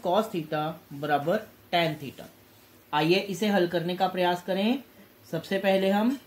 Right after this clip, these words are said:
इसमें से left hand side लेंगे। इसमें देखिए, यहाँ भी sin theta है और यहाँ भी sin theta है, तो इसमें से मैं sin theta को कॉमन ले लेता हूँ। तो sin theta में से sin theta कॉमन चला गया, बाकी रह गया वन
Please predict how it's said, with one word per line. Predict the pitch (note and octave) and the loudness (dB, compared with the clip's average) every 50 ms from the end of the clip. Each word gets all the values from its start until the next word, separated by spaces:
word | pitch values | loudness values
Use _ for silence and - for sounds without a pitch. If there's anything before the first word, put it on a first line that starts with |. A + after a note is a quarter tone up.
| - - | -12 -12
इसमें | D3 - - F3+ F3 | -10 -6 -4 -4 -2
से | E3+ G#3 G#3+ | 0 0 0
left | G#3+ F#3+ E3+ D#3+ E3 - F3+ | 2 2 0 0 -2 -2 -4
hand | F3+ F3 E3 | -4 -2 0
side | G3 F3+ F3+ F3 | 0 0 0 0
लेंगे। | F#3+ F#3+ F#3+ G3 G3 G#3+ A3+ B3 C#4 - - - - - _ _ - _ - - - - - - - - - - - | -2 -2 -2 0 2 2 2 2 0 -2 -8 -18 -20 -20 _ _ -20 _ -20 -20 -20 -20 -20 -20 -20 -20 -18 -10 -8
इसमें | F#3 F3+ F3+ A#3 A#3+ | -8 -4 0 2 4
देखिए, | A#3 A#3 A3 A3+ B3+ C4 C4+ C#4 C#4+ - - G3+ | 4 4 4 4 4 4 4 4 2 -2 -8 -4
यहाँ | F3 F3+ F3+ G3 G3+ G#3+ | 0 2 2 2 2 2
भी | G#3 A#3+ | 0 0
sin | A#3 A3 A3 A3 A3+ A3+ G#3+ | 0 0 0 0 0 -2 -2
theta | A#3+ A#3 A3+ | -4 -2 0
है | A#3+ A#3 A3+ | 2 4 4
और | A#3+ A#3+ A3 | 4 4 2
यहाँ | F#3+ F3 F3 F3 E3+ | 2 0 0 0 -2
भी | F3+ F3 | -2 -2
sin | A3 F#3+ F#3 F#3 F#3 F#3+ | -2 -2 -2 -4 -4 -6
theta | G#3 G3 - | -8 -6 -4
है, | A3 A3 A#3 A#3+ - - - _ - - - - - - - | -2 -2 -2 -4 -8 -12 -20 _ -20 -20 -20 -20 -14 -6 -4
तो | G3+ G3+ G#3 | -4 -2 0
इसमें | A3+ G#3+ A3+ C4+ C#4+ C#4+ | 0 0 2 2 2 2
से | - C#4 | 4 4
मैं | B3+ B3 B3+ B3 | 4 4 4 2
sin | B3+ A#3+ A3 A#3+ B3+ A#3+ | 2 2 2 2 2 2
theta | B3 A3+ G#3 A3+ G#3+ G#3+ | 0 0 2 2 2 2
को | A3+ A#3 | 2 0
कॉमन | A#3 - G#3+ G3 G3 G#3 G#3 | 2 2 0 2 2 0 0
ले | G3 F3+ | 2 2
लेता | D#3 D3+ C#3 - - B2+ | 0 0 -2 -4 -6 -8
हूँ। | B2 B2+ A#2 - - - - - - - - _ _ _ - - - - - - - - - - - - - - - - - - - - - - - - - - - - - - - - | -8 -8 -10 -14 -16 -20 -20 -20 -20 -20 -20 _ _ _ -20 -20 -20 -20 -20 -20 -20 -20 -20 -20 -20 -20 -20 -20 -20 -20 -20 -20 -20 -20 -20 -20 -20 -20 -20 -20 -20 -20 -20 -20 -14 -10
तो | E3 D#3+ | -8 -6
sin | - - F#3+ F#3+ G3+ A3+ B3 | 0 2 4 4 6 6 4
theta | A#3+ B3 A#3+ B3 A#3+ A#3+ | 4 4 2 2 2 2
में | A#3+ A#3 | 2 2
से | C4 B3 | 0 0
sin | B3 A#3+ G#3+ G#3+ A3 G#3+ | 0 0 0 0 0 -2
theta | A#3+ A3+ A3+ A#3+ A#3+ | -2 0 0 0 2
कॉमन | A#3 A3 G#3+ A3 A3+ | 2 0 0 0 0
चला | G#3+ A3+ A3 A3 | -2 -2 -2 0
गया, | A3 A3+ A#3 A3 | 0 0 2 2
बाकी | G3+ G3 G3 - A3 G3 | 2 2 0 0 -2 -2
रह | F#3 E3 | 0 0
गया | D#3+ F3 G3+ G#3+ | 0 0 -2 0
वन | G#3+ A#3+ A#3 G#3 E3 | 2 2 0 0 -2